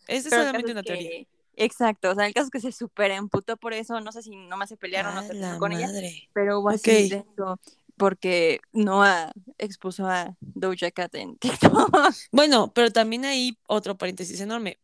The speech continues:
Speaker 1: Doja Cat está en el medio, entonces también puede ser como que es probable que lo conozca porque estás en el medio de la farándula, güey, ¿sabes?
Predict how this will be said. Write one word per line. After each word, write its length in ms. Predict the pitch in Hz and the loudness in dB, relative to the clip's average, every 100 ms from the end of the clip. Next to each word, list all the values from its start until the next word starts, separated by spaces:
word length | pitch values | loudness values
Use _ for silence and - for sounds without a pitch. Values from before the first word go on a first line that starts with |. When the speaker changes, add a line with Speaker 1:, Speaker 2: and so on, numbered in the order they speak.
| _ | _
Speaker 1:
Doja 420 | 185 202 226 254 254 | -6 -2 0 0 0
Cat 220 | 196 - | -2 -2
está 220 | - 196 | -6 -4
en 100 | 185 | -4
el 160 | 185 190 | -4 -4
medio, 480 | 208 220 196 170 - | -2 -4 -4 -6 -8
entonces 340 | 196 190 214 - | -8 -4 -4 -2
también 320 | 202 220 240 | -6 -6 -6
puede 260 | 277 269 214 | -4 -2 0
ser 200 | 202 190 | -2 -4
como 240 | 220 208 | -6 -4
que 180 | 196 180 - - | -6 -8 -10 -8
es 180 | 214 - | -8 -4
probable 480 | 240 240 233 233 226 | 0 2 2 0 -4
que 140 | 226 | -4
lo 160 | 220 214 | -4 -4
conozca 560 | 226 226 240 - 214 | -4 -4 -6 -4 -4
porque 280 | 214 196 - | -4 -8 -10
estás 260 | - 185 185 | -6 -4 -4
en 160 | 185 | -4
el 160 | 180 180 | -4 -4
medio 360 | 190 190 185 185 | -2 -4 -2 -4
de 80 | 180 | -4
la 120 | 175 | -6
farándula, 540 | 185 190 208 190 175 | -6 -4 -4 -6 -8
güey, 220 | 165 160 - | -8 -12 -6
¿sabes? 420 | 175 180 196 | -4 -2 -2